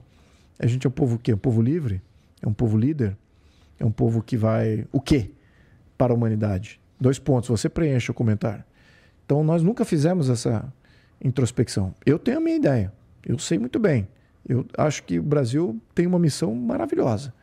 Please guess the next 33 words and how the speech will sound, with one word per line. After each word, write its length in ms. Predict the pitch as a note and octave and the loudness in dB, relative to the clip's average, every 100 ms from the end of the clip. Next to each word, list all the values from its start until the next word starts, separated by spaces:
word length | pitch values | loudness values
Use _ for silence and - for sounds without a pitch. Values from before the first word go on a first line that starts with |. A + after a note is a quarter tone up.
| _ _ - | _ _ -2
E 60 | |
o 40 | C3+ | -2
povo 220 | - E3 | 0 0
brasileiro 380 | E3 C#3 D3 G3+ | 2 0 0 -2
mais 380 | F#3+ D#3+ G#3 A3+ | -2 0 0 0
maravilhosa 500 | G#3 F#3 D#3+ G3+ A#3 | 0 2 0 0 -2
ainda. 300 | G3+ C3 - - | -2 -4 -6 -12
Como 220 | - D3 D#3 | -4 0 2
ele 240 | F#3+ F#3 | 2 0
já 220 | C3+ F3 | 0 0
é 100 | F#3 | 0
reconhecido, 520 | F#3 G3 G#3+ - D#3 | -2 -2 -2 0 0
isso 200 | B2 - C#3+ - | 0 -4 -8 -4
por 100 | D3 | -4
ter 140 | B2+ | 0
vivido 320 | C#3 C3 D3 B2+ | 2 2 0 -2
fora 320 | - D#3 E3 | -2 -2 0
do 60 | |
Brasil, 360 | B2+ A2+ D3 F3 | 0 0 2 0
eu 80 | D#3 | -2
vi 360 | A2+ C#3 G#3+ - _ - - - - | 0 0 0 -2 _ -20 -20 -20 -2
como 280 | D3 D3 - | 0 2 2
o 100 | G3+ | 2
mundo 380 | F#3 A3 C4 | 2 2 0
recebe 380 | D#3 D3+ - C#3 | 0 -2 0 0
o 40 | B2 | 2
brasileiro. 460 | A#2 A2+ G2+ G2 - _ _ - | 0 2 0 -2 -6 _ _ 0
E 60 | |
o 40 | C3+ | 2
mundo 300 | D#3 G3 - | 2 -2 -6
adora 560 | F3 D#3+ A#2+ C3 D3+ C#3+ | -4 0 2 2 2 0
o 60 | |
brasileiro. 500 | G#2+ G#2 G2+ G2 G#2 | -2 -2 0 -2 -2